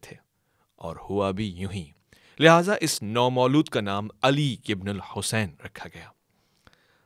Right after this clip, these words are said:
हज़रत इमाम ज़ैनुल आबिदीन का अभी दो बरस का सन था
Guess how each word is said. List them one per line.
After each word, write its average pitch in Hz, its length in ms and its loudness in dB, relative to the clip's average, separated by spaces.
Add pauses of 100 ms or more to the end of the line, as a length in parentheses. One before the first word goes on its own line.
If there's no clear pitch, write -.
(120)
हज़रत 110 320 -2
इमाम 107 500 -2
ज़ैनुल 101 500 -4
आबिदीन 95 540 -2
का 76 220 -14 (500)
अभी 139 340 0
दो 120 360 0
बरस 113 280 -2
का 90 120 -8
सन 80 240 -12
था 95 240 -8